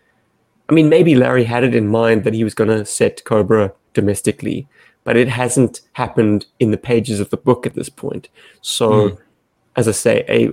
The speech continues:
Speaker 1: a, a world war between the Soviet Union and the United States in this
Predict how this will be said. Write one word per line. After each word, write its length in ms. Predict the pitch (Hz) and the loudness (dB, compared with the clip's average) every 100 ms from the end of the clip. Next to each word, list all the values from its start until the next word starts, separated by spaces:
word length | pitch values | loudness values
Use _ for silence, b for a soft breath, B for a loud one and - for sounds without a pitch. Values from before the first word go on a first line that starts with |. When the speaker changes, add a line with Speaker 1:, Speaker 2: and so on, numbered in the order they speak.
| - | -2
Speaker 1:
a, 140 | 117 - | -4 -4
a 60 | 110 | -4
world 440 | 107 127 127 - | 0 2 2 2
war 320 | 120 117 135 | 4 4 4
between 640 | 139 - - 110 104 101 | 0 -4 -2 -2 -2 -4
the 80 | 123 | -8
Soviet 460 | 107 117 104 110 - | -2 0 2 0 0
Union 340 | 123 127 127 | 0 2 -2
and 160 | 110 104 | -4 -2
the 60 | |
United 260 | 107 113 107 | 0 0 0
States 420 | - 147 147 - b b b b b _ _ - | -2 -2 -2 -8 b b b b b _ _ -2
in 280 | 123 98 95 | 0 2 2
this 480 | 117 139 - - | 2 0 -2 -8